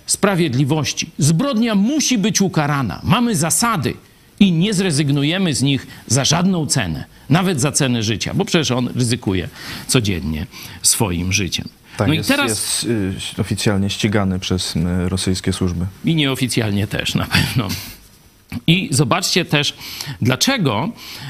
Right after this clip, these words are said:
Speaker 1: e, nasza elita polityczna, czyli katokomuna, e, nie może się nigdy dogadać na jakieś poważne interesy z Rosjanami.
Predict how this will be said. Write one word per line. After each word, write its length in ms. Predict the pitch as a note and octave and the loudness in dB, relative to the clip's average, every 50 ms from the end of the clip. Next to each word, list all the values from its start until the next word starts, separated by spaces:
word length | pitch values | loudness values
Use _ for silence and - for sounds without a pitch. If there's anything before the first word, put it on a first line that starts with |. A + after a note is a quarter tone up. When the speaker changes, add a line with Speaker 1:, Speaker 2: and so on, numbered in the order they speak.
| G2+ G2 | -8 -4
Speaker 1:
e, 380 | - G2 G2+ G2+ G2+ G2+ G#2 | -2 0 0 0 0 0 0
nasza 400 | G2+ A#2+ C#3 E3+ D#3+ - D#3+ C3+ | 0 0 0 0 0 0 0 0
elita 480 | B2 A#2 C#3 E3+ D#3+ - D3 B2+ A#2 A2 G2+ F#2 - - D3 B2+ A#2 | 0 0 0 0 0 0 0 0 0 -2 -2 -4 -4 -2 -2 0 0
polityczna, 720 | - C3+ B2+ A#2+ A2+ - E3 C#3+ - - - G#2+ F2+ G#2+ B2+ | 0 0 0 0 0 2 2 2 2 0 -2 0 0 0 0
czyli 260 | A#2+ - B2 A#2 A2+ | 0 0 0 -2 -2
katokomuna, 1040 | - - D3+ D3+ - E3 D#3 - E3 D#3 D3 C#3 C3+ A#2+ G#2 E2+ D2+ - - - A#3 - - - - - - D#3 D3 C3 - - | 0 -2 0 0 0 0 0 2 2 2 2 2 0 0 -2 -4 -4 -4 -2 -4 -4 -6 -8 -18 -20 -16 -14 -12 -12 -10 -6 -2
e, 220 | - G2+ G#2+ G#2+ | -2 0 2 2
nie 140 | A#2 C#3 D3+ | 2 2 2
może 280 | E3+ F#3+ G3 E3 F3+ | 2 2 0 0 0
się 140 | - - D#3 | 2 0 0
nigdy 320 | C#3 D3 E3+ E3 D3 E3 C3+ | 2 0 0 2 2 2 2
dogadać 460 | C#3+ C3+ A#2 C#3 C#3+ C#3+ C#3+ C3 B2 | 2 2 0 0 0 0 0 0 2
na 100 | C3 B2+ | 2 0
jakieś 240 | B2+ B2 - B2+ - | 0 0 -2 -2 0
poważne 420 | - C3+ A2+ C3 C3 A2+ C3+ C3 | 0 0 2 2 2 2 2 2
interesy 440 | B2+ A#2+ B2+ B2 B2 A#2 - C3 A#2+ | 2 2 2 2 2 2 0 0 0
z 80 | A2 | 0
Rosjanami. 560 | A#2 A#2 A2 - B2 G#2+ G2 F#2 C#2+ B1 - | 0 0 0 2 0 0 0 0 -2 -4 -6